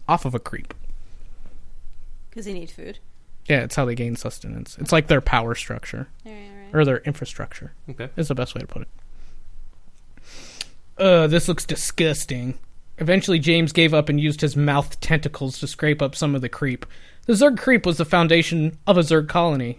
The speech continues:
Speaker 1: It
Speaker 2: Oh.
Speaker 1: fed the Zerg creatures, and it sustained the structures, which were also living creatures.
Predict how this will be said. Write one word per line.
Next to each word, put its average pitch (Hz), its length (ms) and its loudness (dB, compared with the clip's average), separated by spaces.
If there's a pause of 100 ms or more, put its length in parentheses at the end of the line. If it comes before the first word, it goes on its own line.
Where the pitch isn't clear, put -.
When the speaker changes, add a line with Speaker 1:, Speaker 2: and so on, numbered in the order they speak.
(120)
Speaker 1:
It 208 100 2
Speaker 2:
Oh. - 20 -8
Speaker 1:
fed 254 220 8
the 240 60 6
Zerg 185 280 2
creatures, 156 520 -2
and 175 140 0
it 156 80 -6
sustained 160 380 0
the 156 40 -2
structures, 135 600 -4 (240)
which - 160 0
were 392 100 8
also 294 280 6
living 147 240 4
creatures. - 500 -8